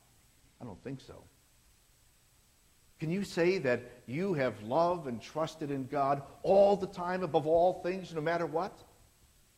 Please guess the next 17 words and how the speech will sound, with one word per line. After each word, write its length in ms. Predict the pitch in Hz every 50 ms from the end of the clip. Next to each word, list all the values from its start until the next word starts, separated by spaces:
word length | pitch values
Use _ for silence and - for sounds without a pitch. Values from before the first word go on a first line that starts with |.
| _ _ _ _ _ _ _ _ _ _ _ _ -
Probably 380 | - - 175 143 131 123 123
not. 300 | 123 143 156 160 127 101 - _ _ _ _ _ _ _ _ _ _ _ _ _ _ _ _ _ _ _ _ _ _ _ _ _ _ _ _ _ _ _ _ _ _ _ _ _ _ _ _ _ _ _ _ _ -
And 140 | - 131 147
look 140 | 170 185 175
at 100 | 165 160
your 100 | 165 156
life. 300 | 160 180 190 170 110 - - - _ _ _ _ _ _ _ _ _ -
Is 140 | 127 127
there 160 | 123 135 131 127
trouble? 500 | - - - 131 135 156 - - 90 - - - _ _ _ _ _ _ _ _ _ _ _ _ _ _ _ _ _ _ _ _ _ _ _ _ _ -
Is 100 | 120 -
there 140 | - 143 120
hardship? 560 | - - 139 143 151 147 - - - 180 180 - - - _ _ _ _ _ _ _ _ _ _ _ _ _ _ _ _ _ _ _ _ _ _ _ _ _ _ -
Is 140 | 127 127 120
there 240 | - 135 127 120 120 - - - - _
disaster? 760 | - 131 117 107 107 139 156 160 - - - 180 175 180 175 165
And, 100 | 143